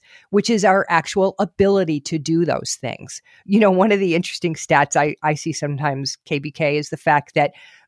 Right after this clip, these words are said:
men have much higher financial confidence, but it doesn't necessarily mean they're more financially competent with money.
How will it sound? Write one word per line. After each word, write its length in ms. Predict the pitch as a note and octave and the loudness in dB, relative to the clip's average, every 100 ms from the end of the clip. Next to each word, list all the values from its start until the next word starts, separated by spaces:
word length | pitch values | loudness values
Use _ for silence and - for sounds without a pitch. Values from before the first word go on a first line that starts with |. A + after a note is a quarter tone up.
| - | -4
men 500 | F3+ F#3 G3 E3+ E3 | 2 4 4 2 0
have 380 | C#3+ E3 D3 D3+ | 0 0 0 0
much 260 | D#3+ F#3 | 0 0
higher 320 | - D#3 D#3+ | 0 2 2
financial 800 | D3+ - D3+ C#3+ C#3+ - C#3+ C#3 _ _ - | -2 -2 -2 0 -4 -2 -2 -2 _ _ -20
confidence, 920 | - D#4+ G4+ - D3+ C3 B2+ - - _ _ | 0 2 2 -2 -4 -4 -8 -8 -10 _ _
but 100 | G#3 | 0
it 140 | F#3+ F3 | 0 2
doesn't 340 | A3 B3+ A#3+ | 2 2 0
necessarily 720 | F#3+ E3 F#3 - F3+ D#3 D#3+ | 0 0 0 0 2 2 0
mean 220 | D#3 D3 | 0 0
they're 120 | D3 C#3+ | 0 0
more 220 | D3 C#3+ | 0 -2
financially 600 | - C#3 C#3 C#3+ C3 D3 | 0 -2 -2 -4 -6 -8
competent 600 | - G3+ F#3+ D#3+ B2+ - | -4 0 0 -2 -4 -6
with 200 | C#3+ C3+ | -4 -2
money. 300 | C3+ A#2 - | -4 -4 -10